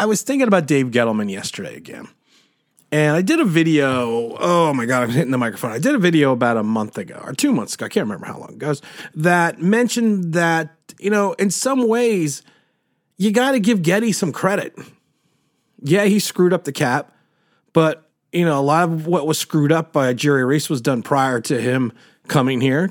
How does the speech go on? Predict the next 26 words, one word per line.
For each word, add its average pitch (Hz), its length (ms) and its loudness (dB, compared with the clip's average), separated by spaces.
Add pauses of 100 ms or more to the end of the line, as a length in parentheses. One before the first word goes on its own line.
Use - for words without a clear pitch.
Gettleman, 110 320 -4
that 101 160 -8
is. 156 200 -4
And 156 180 -2
Gettleman, 156 320 2
of 135 60 -4
course, 120 200 0
did 131 140 -2
not 113 180 -4
help 165 240 -2
his, 117 220 -6 (260)
his 123 220 -4
case 135 240 0
by 127 140 -2
doing 127 260 0
some 123 160 -2
of 117 60 0
the 117 60 -2
things 117 280 -2
that 107 80 -2
he 107 80 -2
did, 123 120 0
especially 117 340 -4
the 104 120 -4
Odell 117 300 -2
move. 113 320 -4